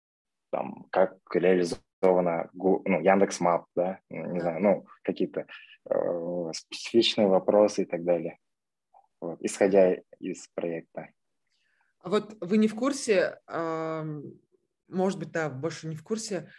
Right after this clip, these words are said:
Speaker 2: ам, ребята могут только студенты проходить стажировки? Может, вдруг рядом коллеги были
Speaker 1: Мгм.
Speaker 2: какие-то взрослые
Speaker 1: Мгм.
Speaker 2: чуваки, которые там доктора?
Speaker 1: А, хороший вопрос. А, вот,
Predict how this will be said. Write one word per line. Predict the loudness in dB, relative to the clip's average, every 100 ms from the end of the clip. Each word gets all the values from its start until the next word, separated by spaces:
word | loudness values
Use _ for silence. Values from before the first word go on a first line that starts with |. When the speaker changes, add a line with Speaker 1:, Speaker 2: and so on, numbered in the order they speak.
| -20 _
Speaker 2:
ам, | -10 -8 -10 -12
ребята | -6 2 2 4
могут | 0 0 -4
только | -6
студенты | -4 0 0 -2
проходить | -6 -8 -8
стажировки? | -10 -10 -8 -10 -14 -20 -8
Может, | -6 -4
вдруг | -4 -4 -4
рядом | 0 0 0
коллеги | -2 0 0
были | -2 -4
Speaker 1:
Мгм. |
Speaker 2:
какие-то | -6 -10 -6
взрослые | -2 -2 -2 -2 0 0 0 -2 -6 -16 _
Speaker 1:
Мгм. | -10 -8 -10
Speaker 2:
чуваки, | -12 -10 -6
которые | -4 -4 -6 -8
там | -8
доктора? | -4 2 4 4 4 4 2 0
Speaker 1:
А, | -6 -14 -6
хороший | 2 2 2 0
вопрос. | 2 2 2 -2 _ _ _ -8
А, | 0 2 2 2 0 -2
вот, | -2 -2